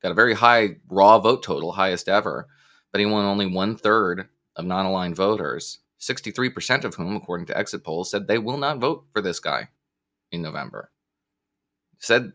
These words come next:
pretty much the same thing among Republicans of those, those Republicans who voted against Donald Trump. They're dead set against Donald Trump, and I don't think they're bluffing. I don't think a lot of these wounds are going to be healed over the course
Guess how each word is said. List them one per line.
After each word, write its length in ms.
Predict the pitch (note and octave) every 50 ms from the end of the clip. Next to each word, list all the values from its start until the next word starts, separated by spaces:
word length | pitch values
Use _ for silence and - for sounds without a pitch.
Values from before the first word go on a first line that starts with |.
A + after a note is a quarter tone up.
| _
pretty 160 | - - F#3+
much 160 | E3+ E3 D3 -
the 80 | C3
same 180 | - D3+ C#3 C3
thing 140 | A#2+ C3+ C3
among 220 | B2 B2 A#2+ A2+
Republicans 580 | G#2+ G2+ - A#2+ A#2+ A#2 B2 B2 B2+ B2 A2 A2
of 140 | F2 D#2+
those, 280 | G#2 G#2 G#2+ G#2 G2+ - _
those 420 | - F2+ F2 F#2+ F#2 C3 C3 A2
Republicans 400 | A#2+ G2+ A#2+ B2 A#2+ A2+ A#2+ G#2
who 60 | F#2
voted 240 | E2 G#2 G#2 G2+ F2
against 320 | E2+ E2 F2 F#2+ G#2 - -
Donald 200 | A2 A#2 A#2 A2+
Trump. 280 | - B2+ C3 C3 -
They're 140 | - D3 F3+
dead 400 | E3+ - - G2+ A2+ B2+ B2+ B2
set 360 | - - A2+ A#2 A2 - -
against 300 | E2 F2 G2+ G2 F#2 -
Donald 180 | G2 G2 G2 F#2+
Trump, 200 | - A2+ A2 -
and 80 | E2 E2
I 80 | G#2+
don't 160 | D3+ F#3+ G3+ F#3
think 160 | F#3+ F3+ E3+
they're 80 | F3+
bluffing. 500 | D#3+ - - A2+ C#3 D#3 D#3+ - - - - -
I 100 | E2 G#2
don't 180 | C3+ D#3+ D#3
think 200 | D3+ D#3 D#3+ D3
a 40 | B2+
lot 200 | B2+ C3 C#3 C#3+
of 80 | C3+ C3+
these 180 | B2+ A2+ G2+
wounds 400 | F#2+ G#2 A#2 C3+ C#3 B2+ A2 G2
are 60 | G#2
going 180 | F#2 F#2+ F#2+ F#2
to 60 | F#2+ F2+
be 140 | F#2 F2
healed 360 | E2 G#2 C3 D3 C#3 A2 G2+ F2+
over 160 | E2 E2 F2
the 80 | E2
course 440 | E2+ - - A2 G2 F#2+ - - -